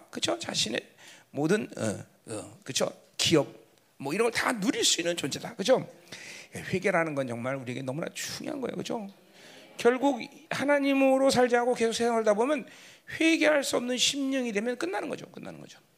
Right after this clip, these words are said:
음. 자, 전인격적으로 회개할 수 없는 심령이 되는 것도 우리 편에서는 위험한 거지만, 그러나 열방교회에서의 좀 측면은 뭐냐면, 이-, 여러분 인격 가운데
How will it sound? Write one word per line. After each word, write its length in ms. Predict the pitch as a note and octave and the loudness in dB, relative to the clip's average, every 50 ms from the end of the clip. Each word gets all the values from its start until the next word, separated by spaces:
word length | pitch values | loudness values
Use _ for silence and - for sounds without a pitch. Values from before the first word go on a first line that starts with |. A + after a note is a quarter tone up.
| _ _ _ _ _ | _ _ _ _ _
음. 160 | - B2+ G#2 G#2+ - - - - - - - - | -20 -20 -20 -20 -20 -20 -18 -16 -14 -14 -12 2
자, 220 | - F3+ C3+ - - - - - - | 4 4 4 4 -4 -12 -18 -16 0
전인격적으로 880 | - - - G#3+ C4 E4+ F#4+ F4+ - G#4 D4+ - - F#4 F4+ F4 F4+ E4 | 4 4 6 6 6 4 2 4 4 4 4 4 2 2 6 6 6 6
회개할 280 | D#4+ F4 E4+ F4 D#4+ D#4 | 6 6 6 6 4 6
수 120 | - - | 4 2
없는 220 | D#4 D4 D4 D4+ C#4+ | 2 2 2 4 4
심령이 680 | - - D#4 D4+ C#4+ C#4+ C#4 C#4 C#4 C4+ C4+ C4+ C4 G#3 | 4 4 4 2 0 0 4 4 4 4 4 2 0 2
되는 240 | F#3+ F#3+ G3 G#3 | 0 0 0 0
것도 680 | G3 G3 G3 - - A3+ A#3 B3 B3+ B3+ C4 C#4 D4 - _ _ _ _ _ _ _ _ _ _ _ _ _ _ _ | -2 -4 -4 -4 -4 -2 0 0 2 0 0 -2 -4 -10 _ _ _ _ _ _ _ _ _ _ _ _ _ _ _
우리 180 | - F3 G#3 G3+ | 0 0 2 4
편에서는 340 | A3+ A3+ G3+ E3+ F#3+ F3 B2 | 4 2 2 2 0 -2 0
위험한 280 | A2 C3 D#3 D#3 C#3 B2+ | 2 2 4 4 4 2
거지만, 420 | B2 A2 A2 A2 - C3 A#2+ - - - | 0 -2 -2 -2 -4 -4 -4 -6 -8 -2
그러나 300 | - G#3 A3+ F#3+ - - - - - - - - - - _ _ | 2 4 4 4 4 0 -10 -16 -18 -20 -20 -20 -20 -20 _ _
열방교회에서의 2000 | - E3+ G3+ C4 C4+ C4+ E4 E4+ E4+ E4 D#4+ E4+ E4 D#4+ D#4 D4+ D4+ D4 C#4+ C#4+ C#4 C#4 B3 B3+ C4 B3+ B3 A#3+ A#3+ A#3 A3+ A3+ G#3+ G#3+ G#3 G#3+ G#3 G3 E3+ | 6 6 8 6 6 6 6 6 6 4 4 6 6 6 6 6 4 2 2 2 0 0 2 2 4 4 4 2 2 0 0 0 0 2 2 2 2 2 2
좀 260 | - F#3 D#3+ C#3+ B2 - - | 2 0 0 0 -4 -4 -2
측면은 380 | - - A#3+ A3+ F#3+ F#3+ E3 C3+ | 0 2 2 4 4 4 4 2
뭐냐면, 560 | A#2 A2+ G#2+ G2+ A#2 D3 D#3+ C3 A2+ - - _ _ - - - - - - _ _ _ _ _ _ | 2 0 0 0 0 0 0 0 -2 -8 -14 _ _ -20 -20 -20 -20 -20 -20 _ _ _ _ _ _
이-, 80 | - - - _ _ _ E3+ | -20 -20 -20 _ _ _ 4
여러분 340 | D#3 A3 B3 C4 D4 E4 F4 | 6 10 10 8 8 8 4
인격 220 | E4+ D4+ - - - | 4 4 4 2 4
가운데 560 | - - E4+ D#4+ D4 D#4+ F4 E4+ - - | 2 2 2 4 4 4 4 2 0 -8